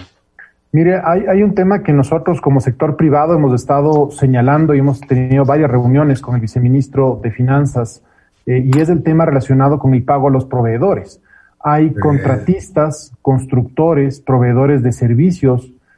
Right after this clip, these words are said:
Speaker 1: eh, que están impagos en este momento y sin duda es necesario que se pueda cumplir con todo este sector privado a quien el Estado le debe.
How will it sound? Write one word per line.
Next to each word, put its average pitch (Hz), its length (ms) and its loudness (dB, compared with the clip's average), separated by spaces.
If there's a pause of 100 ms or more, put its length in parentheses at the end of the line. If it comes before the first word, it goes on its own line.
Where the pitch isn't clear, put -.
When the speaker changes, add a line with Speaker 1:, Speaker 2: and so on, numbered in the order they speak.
(200)
Speaker 1:
eh, 127 360 0
que 160 300 0
están 160 360 0
impagos 147 500 0
en 120 80 0
este 123 200 -2
momento 127 500 0
y 151 100 0
sin 160 220 0
duda 175 280 2
es 151 100 0
necesario 151 800 0 (300)
que 147 120 -2
se 147 120 -2
pueda 180 300 0
cumplir 160 480 0
con 165 280 0
todo 160 320 2
este 156 240 -2
sector 156 440 -2
privado 135 600 0
a 127 60 -4
quien 135 180 0
el 127 120 2
Estado 147 340 0
le 160 100 2
debe. 143 360 0